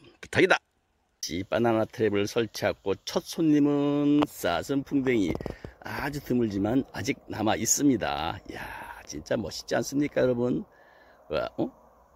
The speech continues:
이건 뭐야? 여기에 보면 또 고마로브 집게벌레가 한 마리 살짝 냄새를 맡고 왔군요. 고마로브 집게벌레. 굿. 하지만, 야, 진짜 최고다. 사풍이.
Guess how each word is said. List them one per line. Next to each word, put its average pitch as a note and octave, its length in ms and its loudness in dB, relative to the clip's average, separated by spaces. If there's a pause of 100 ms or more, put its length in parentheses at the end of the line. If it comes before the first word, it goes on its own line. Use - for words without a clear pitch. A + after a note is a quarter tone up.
(360)
이건 G#2+ 220 -6
뭐야? - 180 -10 (840)
여기에 E2+ 220 -4
보면 F2 380 -4
또 F#2 120 -6
고마로브 D#3 560 2
집게벌레가 G2 640 -2
한 F2+ 80 -2
마리 E2 240 -2
살짝 E2+ 540 -4 (760)
냄새를 G2 380 0
맡고 - 260 -6
왔군요. E2 760 -2 (100)
고마로브 B2 500 2
집게벌레. D2+ 640 -6 (1040)
굿. - 180 -2 (960)
하지만, D#2+ 580 -8 (180)
야, - 680 -8
진짜 - 260 -4
최고다. D3 540 0 (280)
사풍이. - 380 4